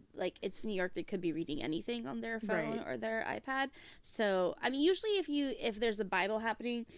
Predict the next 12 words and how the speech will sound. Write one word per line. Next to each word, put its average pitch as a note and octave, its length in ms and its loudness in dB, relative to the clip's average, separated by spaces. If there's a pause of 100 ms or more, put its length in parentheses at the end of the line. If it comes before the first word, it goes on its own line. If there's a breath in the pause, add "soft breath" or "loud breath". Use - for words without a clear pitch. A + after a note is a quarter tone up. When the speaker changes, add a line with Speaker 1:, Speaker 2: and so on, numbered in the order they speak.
(140 soft breath)
Speaker 1:
in A#3 80 0
the A3+ 80 2
subway, A3 280 0
it's E3+ 140 -2
like F3+ 140 0
someone F#3+ 260 0
has F#3 160 0
a D#3 60 -4
stand F3+ 720 0
in E3+ 200 -4
the D#3 80 -2
station F#3+ 680 -2